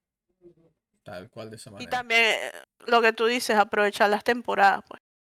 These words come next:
Speaker 1: Mira, estoy
Speaker 2: A, a
Speaker 1: viendo,
Speaker 2: veces lo
Speaker 1: estoy,
Speaker 2: hacen, hay
Speaker 1: estoy
Speaker 2: outfits de
Speaker 1: chequeando,
Speaker 2: Navidad y así, pero
Speaker 1: estoy chequeando ahorita
Speaker 2: estaría bueno que
Speaker 1: aquí.
Speaker 2: lo hicieran algo anual, ¿entiendes?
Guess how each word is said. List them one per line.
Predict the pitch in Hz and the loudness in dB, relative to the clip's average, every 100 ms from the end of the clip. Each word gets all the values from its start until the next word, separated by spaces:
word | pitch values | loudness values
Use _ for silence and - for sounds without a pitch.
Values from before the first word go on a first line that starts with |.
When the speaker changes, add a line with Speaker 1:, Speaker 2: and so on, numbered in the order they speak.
| _ _ | _ _
Speaker 1:
Mira, | 131 107 | -10 -10
estoy | - - | -8 -8
Speaker 2:
A, | |
a | 120 | -8
Speaker 1:
viendo, | 139 151 | -6 -10
Speaker 2:
veces | - 359 | -10 -2
lo | 381 240 | 6 8
Speaker 1:
estoy, | 285 | 6
Speaker 2:
hacen, | - 208 | 4 -4
hay | 202 | 0
Speaker 1:
estoy | |
Speaker 2:
outfits | 226 247 | 0 -2
de | 143 | -10
Speaker 1:
chequeando, | 151 147 151 | -10 -8 -8
Speaker 2:
Navidad | 139 - 254 277 | -10 -12 -8 -6
y | |
así, | 190 - 220 | -6 -6 -8
pero | 220 185 196 _ _ _ _ _ | -6 -6 -8 _ _ _ _ _
Speaker 1:
estoy | - - | -20 -16
chequeando | 127 147 139 | -12 -10 -10
ahorita | 143 139 | -10 -10
Speaker 2:
estaría | 240 240 | -10 -10
bueno | 254 240 | -10 -14
que | 320 | -14
Speaker 1:
aquí. | |
Speaker 2:
lo | 285 | -8
hicieran | - 226 269 | 0 2 6
algo | 277 294 | 4 4
anual, | 294 285 262 226 | 2 4 4 2
¿entiendes? | 214 285 254 208 | -4 -8 -10 -12